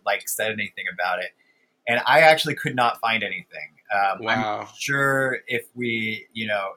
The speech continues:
Speaker 1: if we saw his letters or, you know, if, you know, maybe he spoke to other people about it,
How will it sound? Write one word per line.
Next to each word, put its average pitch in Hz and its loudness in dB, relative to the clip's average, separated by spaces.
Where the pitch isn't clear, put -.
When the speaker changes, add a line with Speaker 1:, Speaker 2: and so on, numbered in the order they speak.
Speaker 1:
if - -18
we 107 -14
saw 107 0
his 104 -10
letters 135 0
or, 101 -12
you 101 -12
know, 95 -6
if, - -16
you 107 -10
know, 101 -4
maybe 107 -6
he 107 -12
spoke - -8
to 98 -4
other 104 -8
people 120 -8
about 113 4
it, 110 -2